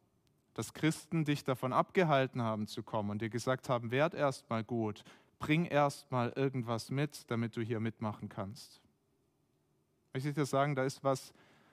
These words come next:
ganz schön schief gelaufen. Das sehen wir schon in diesen ersten Versen. Und es tut mir von Herzen leid, wenn das deine Erfahrung ist. Aber lass dich nicht abhalten. Lass nicht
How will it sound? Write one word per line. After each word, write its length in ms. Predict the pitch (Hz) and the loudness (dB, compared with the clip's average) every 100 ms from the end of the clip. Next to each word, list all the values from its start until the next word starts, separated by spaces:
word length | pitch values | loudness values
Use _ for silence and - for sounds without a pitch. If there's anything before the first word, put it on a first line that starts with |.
| _ | _
ganz 240 | 147 165 - | 0 0 2
schön 260 | 175 156 | 0 0
schief 360 | - 160 151 - | 0 0 0 0
gelaufen. 520 | 135 117 110 110 120 | 0 4 2 0 -4
Das 120 | 117 | -4
sehen 220 | 147 147 139 | 0 0 0
wir 80 | |
schon 200 | 131 139 | -2 -2
in 80 | 135 | -2
diesen 240 | 131 123 123 | -2 -4 -2
ersten 380 | 117 123 - | -2 -4 -10
Versen. 440 | 120 113 113 113 107 | -6 -2 -2 -2 -4
Und 100 | 113 | -4
es 140 | - | -8
tut 280 | - 160 160 | -4 -4 -2
mir 300 | 147 139 139 | -4 -2 -4
von 160 | - 120 | -6 -4
Herzen 440 | 127 131 - - | 0 0 -2 -6
leid, 280 | 120 117 123 - | 0 2 0 -6
wenn 100 | 113 | -6
das 220 | 117 - | -6 -4
deine 240 | 117 120 | -4 -2
Erfahrung 500 | 110 117 113 107 110 120 | -4 -8 -8 -6 -6 -10
ist. 280 | 131 - _ _ _ _ _ _ _ _ _ _ _ - | -14 -18 _ _ _ _ _ _ _ _ _ _ _ -12
Aber 120 | 120 | 0
lass 220 | 127 139 - | 4 2 0
dich 120 | 123 | -4
nicht 180 | 117 110 | -2 -4
abhalten. 640 | 113 110 107 - 120 143 _ _ _ _ _ _ _ _ - | -4 -4 -4 -6 -12 -14 _ _ _ _ _ _ _ _ 0
Lass 220 | 135 - | 0 2
nicht 360 | 147 151 - | 0 0 -2